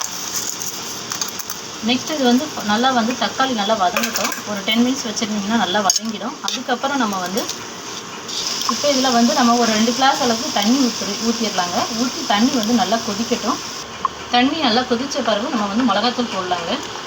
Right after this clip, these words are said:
தண்ணி ஒரு கொதி வந்தோடனே நெக்ஸ்ட் வந்து வீட்ல அரைச்ச குழம்பு மிளகாத்தூள் வந்து, அஹ், ரெண்டு ஸ்பூன் போடுறேங்க நானு. எப்பயுமே, எப்பயுமே நீங்க வந்து குழம்பு மிளகாத்தூள் போடும்போது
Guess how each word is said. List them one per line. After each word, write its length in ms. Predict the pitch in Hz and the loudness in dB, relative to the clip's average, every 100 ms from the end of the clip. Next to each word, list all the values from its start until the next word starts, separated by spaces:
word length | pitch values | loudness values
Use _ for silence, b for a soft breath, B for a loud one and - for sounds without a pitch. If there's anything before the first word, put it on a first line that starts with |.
| - | -6
தண்ணி 280 | - 233 285 | 2 4 4
ஒரு 160 | 339 220 | 2 0
கொதி 200 | 233 226 | 0 0
வந்தோடனே 420 | 254 208 214 208 285 | 2 2 2 2 2
நெக்ஸ்ட் 320 | 208 - 311 | 0 0 0
வந்து 160 | 226 269 | 0 2
வீட்ல 300 | 254 302 269 | 0 2 0
அரைச்ச 220 | 208 208 | 2 0
குழம்பு 300 | - 208 254 | -2 2 4
மிளகாத்தூள் 460 | 233 190 196 202 190 | 4 2 0 -2 -2
வந்து, 260 | 175 170 254 - - - - - - | -2 -2 -2 -2 -2 -4 -4 -6 -6
அஹ், 240 | 214 220 214 | 0 2 4
ரெண்டு 220 | 226 262 | 4 4
ஸ்பூன் 280 | - 277 247 | 0 -2 -2
போடுறேங்க 360 | 180 180 175 | -2 -4 -4
நானு. 240 | 165 170 294 - - - - - - - - - - - - - | -6 -4 -4 -4 -8 -8 -8 -8 -8 -8 -6 -4 -4 -4 -6 -4
எப்பயுமே, 340 | 226 226 311 226 | -2 2 0 0
எப்பயுமே 280 | 302 311 359 | -2 -2 0
நீங்க 180 | 277 | 0
வந்து 200 | 240 247 311 247 | 2 2 0 -2
குழம்பு 320 | 214 254 302 | -2 0 0
மிளகாத்தூள் 480 | 269 214 240 240 220 | 0 0 -2 -2 -2
போடும்போது 400 | 190 185 180 | -2 -4 -6